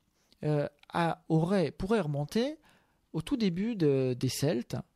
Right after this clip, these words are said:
Et, euh, qu'est-ce qu'il y avait avant les Celtes ? Bah, le peuple mégalithique. Mais le peuple mégalithique, qui, qui a pas été éternel, même s'il a duré très longtemps, vers mille deux cent vingt Jésus-Christ, il a disparu. Bon, on a, il y a plus eu de mégalithes.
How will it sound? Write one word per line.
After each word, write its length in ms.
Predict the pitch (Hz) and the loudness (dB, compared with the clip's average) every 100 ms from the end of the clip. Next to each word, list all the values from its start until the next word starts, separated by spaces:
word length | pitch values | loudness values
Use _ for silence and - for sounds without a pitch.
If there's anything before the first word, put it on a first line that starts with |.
| _ - - - - | _ -20 -20 -12 0
Et, 220 | 165 - 135 | 0 0 0
euh, 560 | 147 135 135 131 120 - - _ _ | 2 2 2 0 -2 -6 -12 _ _
qu'est-ce 180 | 196 - | -6 -2
qu'il 80 | |
y 40 | 165 | 0
avait 100 | 160 | 0
avant 160 | 135 | -2
les 100 | 127 | -4
Celtes ? 440 | 123 226 254 - - - | -4 -2 -4 -6 -14 -8
Bah, 140 | 120 | -8
le 80 | 131 | -4
peuple 280 | - 208 151 | -2 0 0
mégalithique. 680 | 139 151 131 - - - _ _ _ _ - 151 | 0 -2 -4 -12 -18 -20 _ _ _ _ -8 -4
Mais 60 | |
le 60 | 165 | -2
peuple 220 | 214 185 | -2 0
mégalithique, 520 | 156 147 147 - 240 | 2 2 0 -4 -4
qui, 180 | 143 135 | -4 -4
qui 80 | 135 | -4
a 40 | |
pas 140 | - 151 | 0 0
été 200 | - 131 | 0 -2
éternel, 440 | 135 139 190 226 | 0 0 0 0
même 140 | 147 | -4
s'il 160 | 131 143 | -4 -4
a 40 | |
duré 200 | 135 123 | -4 -4
très 160 | - 127 | -6 -6
longtemps, 480 | 131 - 196 262 - _ - | -8 -2 -2 -2 -8 _ -4
vers 180 | 147 156 | -2 0
mille 160 | 214 | 0
deux 100 | 190 | 0
cent 200 | 170 170 | -2 -2
vingt 120 | 143 139 | -2 -2
Jésus-Christ, 480 | 127 135 - 233 | -4 -8 -8 -6
il 80 | 220 | -4
a 40 | 160 | -4
disparu. 480 | 180 - 113 123 - _ _ _ _ - | -4 -6 -8 -10 -14 _ _ _ _ -14
Bon, 120 | - _ _ _ - | -14 _ _ _ -6
on 120 | 156 | -4
a, 60 | 151 - - - - - | -4 -6 -20 -20 -16 -4
il 60 | |
y 20 | |
a 60 | 175 | -2
plus 160 | 220 240 | 0 0
eu 40 | |
de 60 | 196 | 0
mégalithes. 480 | 156 135 - - | -2 -2 -6 -18